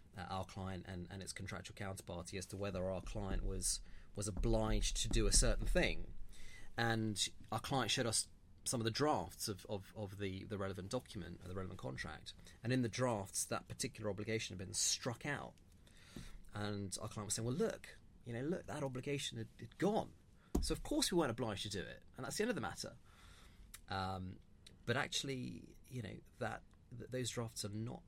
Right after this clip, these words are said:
uh, an aid to what the parties finally agreed in their contract.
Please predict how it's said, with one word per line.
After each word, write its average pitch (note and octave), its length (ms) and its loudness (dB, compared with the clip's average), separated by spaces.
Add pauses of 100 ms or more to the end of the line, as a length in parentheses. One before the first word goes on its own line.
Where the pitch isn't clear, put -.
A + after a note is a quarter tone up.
(160)
uh, A2 40 -8 (200)
an A2+ 120 -4
aid A#2+ 340 -4 (180)
to A2 120 -4
what G#2+ 200 -6 (120)
the A2 80 -8 (140)
parties A2 520 -8
finally A2+ 300 -2
agreed G2 500 -8 (180)
in G#2 140 -6
their G#2 120 -8
contract. - 480 -10